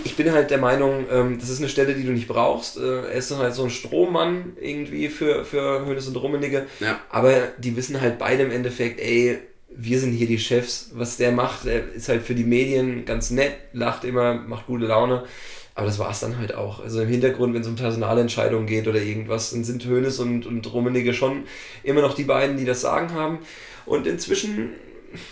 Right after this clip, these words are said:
Speaker 1: weiß man nicht mehr, sind sie sich wirklich eins? Ähm, sie wollen jetzt den auf, auf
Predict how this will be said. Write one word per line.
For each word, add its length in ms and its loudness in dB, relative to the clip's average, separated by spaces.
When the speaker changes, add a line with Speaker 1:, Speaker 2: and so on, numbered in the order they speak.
Speaker 1:
weiß 320 -6
man 140 -2
nicht 160 -2
mehr, 280 -2
sind 260 -6
sie 120 -10
sich 180 -10
wirklich 340 -4
eins? 560 -6
Ähm, 600 0
sie 200 -8
wollen 240 8
jetzt 220 -6
den 260 0
auf, 220 -4
auf 160 -4